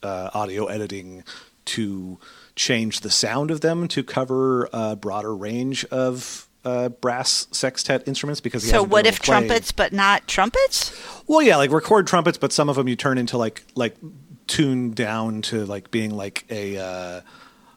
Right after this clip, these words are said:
Speaker 1: a trombone or a flugelhorn or, uh, I don't remember if he did, uh, euphonium in there, maybe tuba.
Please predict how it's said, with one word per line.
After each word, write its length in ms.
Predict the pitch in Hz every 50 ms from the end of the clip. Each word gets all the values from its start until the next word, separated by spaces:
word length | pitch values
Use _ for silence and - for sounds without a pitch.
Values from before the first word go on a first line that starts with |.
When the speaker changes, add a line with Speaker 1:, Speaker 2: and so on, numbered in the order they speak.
| _ _ _ _ _ -
Speaker 1:
a 200 | - 117 98 92
trombone 840 | - - - 107 92 95 - 135 143 143 139 135 135 131 127 127 127
or 640 | 123 117 120 110 107 107 104 101 101 98 98 95 98
a 180 | 98 104 95
flugelhorn 960 | 85 - - 139 131 113 127 117 104 123 127 120 120 113 113 113 110 107 107 110 -
or, 560 | 113 101 98 92 95 92 90 87 87 90 101 107
uh, 220 | 98 95 92 95 92
I 60 | 104
don't 140 | 104 101 95
remember 280 | 95 104 95 92 90
if 100 | 90 -
he 160 | - 104 95 90
did, 280 | - 98 95 90 -
uh, 360 | 98 92 90 87 87 87 87 87
euphonium 520 | 98 104 101 92 - 107 101 101 98 92
in 60 | 95 90
there, 160 | 92 90 90
maybe 200 | 87 90 82 85
tuba. 520 | 85 - - 110 101 92 98 92 95 95